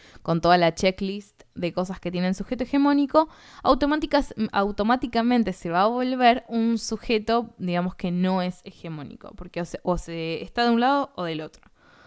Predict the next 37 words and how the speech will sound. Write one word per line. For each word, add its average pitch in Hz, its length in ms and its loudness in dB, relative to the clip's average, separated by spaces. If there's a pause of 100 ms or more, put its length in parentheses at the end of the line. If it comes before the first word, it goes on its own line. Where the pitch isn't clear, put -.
(540)
¿no? 190 180 -6
Especialmente 226 520 0
en 220 60 0
este 202 220 -2
tipo 190 240 -2
de, 165 240 -2
de - 60 -6
estructuras. - 840 -10 (340)
Em, 160 640 -4
obviamente 180 540 -2
que, - 420 -12
que 127 260 -12
uno 175 240 -6
lo 165 140 -4
puede 170 160 -2
complejizar 160 560 -6
muchísimo 165 460 -4
más, - 360 -6 (280)
¿no? 208 360 -10 (400)
Entonces, 320 280 -4
¿qué 349 100 -6
es 339 60 -2
lo 330 80 0
que 247 100 -4
pasa? 175 400 -6 (180)
Los 285 460 6
estereotipos 302 880 2 (1200)
lo 208 140 6
que 214 80 0
van 220 180 6
a 240 60 6
hacer 254 440 6
es 240 120 -6
que 277 100 0
van 294 120 4
a 311 80 4
funcionar 240 760 2